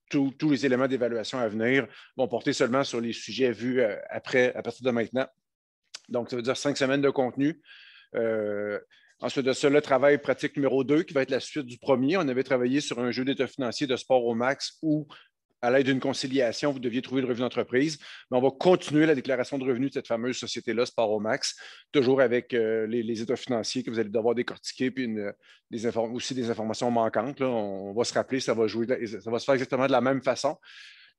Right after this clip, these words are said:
Euh, donc ça, c'est dix points pour ça. J'aurais peut-être dû vous dire juste avant, les cinq premières, les cinq semaines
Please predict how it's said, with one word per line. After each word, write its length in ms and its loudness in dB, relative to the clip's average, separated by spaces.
Euh, 440 2
donc 180 0
ça, 100 -2
c'est 140 0
dix 180 -6
points 220 4
pour 160 -2
ça. 160 6
J'aurais 180 4
peut-être 180 4
dû 80 -8
vous 100 -4
dire 140 2
juste 200 0
avant, 180 4
les 140 2
cinq 200 0
premières, 360 2
les 80 -2
cinq 240 -2
semaines 420 0